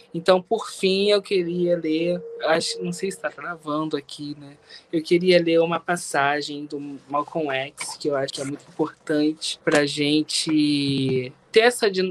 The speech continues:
essa, essa, essa consciência, né, de, de como é importante a gente interconectar nossas lutas, de como a gente faz, é, isso que a gente chama de, ah, interseccionalidade, né?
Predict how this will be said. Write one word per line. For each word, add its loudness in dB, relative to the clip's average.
essa, -2
essa, -2
essa -4
consciência, -4
né, -4
de, 0
de -4
como 2
é 0
importante -4
a 2
gente -6
interconectar 0
nossas -6
lutas, -2
de -2
como 2
a 0
gente -2
faz, 2
é, -2
isso -8
que 0
a 0
gente -8
chama 0
de, -4
ah, -4
interseccionalidade, -6
né? -18